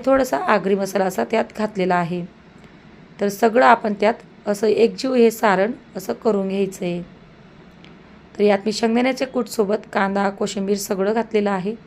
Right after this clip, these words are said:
तुम्हाला जर त्यात तीळ घालायची असेल तर ती देखील तुम्ही यात घालू शकता. तर या पद्धतीने ते आपण हे सगळं मिश्रण असं एकजीव करून घेतलेलं आहे. आता जी आपण कारली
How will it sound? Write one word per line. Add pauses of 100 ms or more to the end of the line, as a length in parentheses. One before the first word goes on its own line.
(540)
तुम्हाला
जर
त्यात (240)
तीळ
घालायची
असेल
तर (100)
ती
देखील
तुम्ही
यात (140)
घालू
शकता. (1300)
तर
या
पद्धतीने
ते
आपण (560)
हे
सगळं
मिश्रण
असं
एकजीव
करून
घेतलेलं
आहे. (680)
आता
जी
आपण
कारली